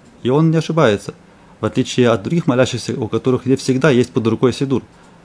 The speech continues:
Это сейчас у всех есть, э, сидурим и много книг. Раньше любая книга — это была роскошь. Поэтому м-, могла быть такая ситуация, что в синагоге есть, э, всего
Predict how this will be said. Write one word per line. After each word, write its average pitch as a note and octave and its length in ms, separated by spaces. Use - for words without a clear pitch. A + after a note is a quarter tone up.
Это - 180
сейчас - 340
у - 20
всех - 280
есть, - 360
э, G2 380
сидурим A2 540
и F#2+ 80
много G2 260
книг. D#3 300
Раньше D3 320
любая B2+ 280
книга — D#3 260
это B2+ 100
была B2 200
роскошь. - 420
Поэтому C3 300
м-, B2+ 160
могла B2 360
быть C3+ 100
такая C3+ 200
ситуация, C3 560
что - 240
в - 60
синагоге C3 380
есть, C3 220
э, - 220
всего A#2+ 440